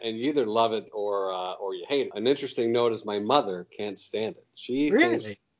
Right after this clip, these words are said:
Speaker 1: Yeah, she's not a fan of the show at all.
Speaker 2: Huh?
Speaker 1: And it's because she, she's never given it a full chance. So, uh, I've been off, she's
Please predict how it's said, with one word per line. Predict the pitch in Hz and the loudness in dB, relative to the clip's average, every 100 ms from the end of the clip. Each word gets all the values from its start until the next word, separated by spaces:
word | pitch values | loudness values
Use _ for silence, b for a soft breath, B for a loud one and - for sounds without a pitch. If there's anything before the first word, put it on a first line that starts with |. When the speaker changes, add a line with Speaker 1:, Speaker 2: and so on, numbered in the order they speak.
| _ - | _ -2
Speaker 1:
Yeah, | 110 104 | 2 2
she's | 95 - 110 - | -2 -8 -8 0
not | 123 131 | 2 4
a | 127 | 2
fan | 120 117 | 0 -2
of | 95 | -2
the | |
show | - 110 | -2 -2
at | 98 | 0
all. | 101 87 _ b b b | -2 -6 _ b b b
Speaker 2:
Huh? | 185 | -4
Speaker 1:
And | 135 139 | 4 4
it's | 143 | 4
because | - 151 147 196 | 2 2 6 6
she, | 196 185 - _ _ - | 6 -2 -6 _ _ -10
she's | 131 | -2
never | 151 151 143 | 2 2 2
given | 127 123 120 | 0 0 0
it | 107 | -2
a | |
full | 101 107 95 | -4 -6 -8
chance. | - 110 87 - _ b b b | -8 -10 -12 -20 _ b b b
So, | - 131 127 - | 2 4 4 0
uh, | 113 113 113 | -8 -6 -4
I've | 117 113 | -6 -4
been | 120 | -4
off, | 131 147 151 | 0 0 -2
she's | - 127 | -10 -10